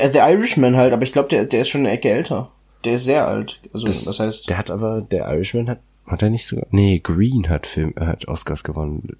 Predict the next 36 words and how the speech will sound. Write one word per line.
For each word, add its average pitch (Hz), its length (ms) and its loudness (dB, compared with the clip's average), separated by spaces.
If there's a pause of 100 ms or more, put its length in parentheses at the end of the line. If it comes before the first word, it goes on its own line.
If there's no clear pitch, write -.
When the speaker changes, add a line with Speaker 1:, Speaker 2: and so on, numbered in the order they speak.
Speaker 1:
Ja, 123 200 2
Speaker 2:
Vor - 40 6
Speaker 1:
Irishman 147 160 4
Speaker 2:
zwei 151 220 4
Speaker 1:
ist - 80 2
von 151 80 4
Speaker 2:
Jahren. 135 60 -2
Speaker 1:
zwanzig 135 280 2
neunzehn, 135 600 0
also. 110 420 -6 (1300)
Speaker 2:
Ja, 104 160 0
dann 82 200 0
hat, - 240 -2
kann 104 160 0
aber 113 160 4
sein, 113 200 4
dass - 140 -4
der - 140 -4
Irishman 80 320 0
auch, 78 220 -4
ich, - 260 -6
k-, - 120 -10 (140)
kann's - 320 -2
mal 123 100 -2
sein, 104 220 -4
weiß 90 220 2
ich - 80 -12
nicht. 87 140 -12 (1500)
Also, 98 320 0 (260)
was 95 200 -2
ich - 100 -14 (140)
übel, 104 300 0 (120)
übrigens - 420 -4
übel 107 200 4
funny 80 280 -2
war, 82 220 -4